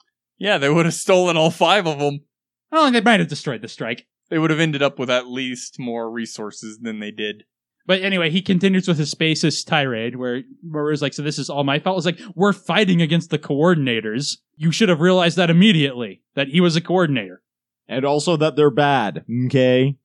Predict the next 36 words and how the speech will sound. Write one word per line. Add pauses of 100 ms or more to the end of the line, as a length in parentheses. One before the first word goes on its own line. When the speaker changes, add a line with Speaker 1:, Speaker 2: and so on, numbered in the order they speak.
(200)
Speaker 2:
"Why
did
you
fail
to
realize
this
fact?"
And,
like,
the
entire
crew, (220)
are,
like,
getting
upset. (420)
Speaker 1:
Well,
yeah,
because
they
fought
alongside
him.
They
knew
exactly
what
he
was
Speaker 2:
A-,
Speaker 1:
about.
Speaker 2:
and
he
just
died,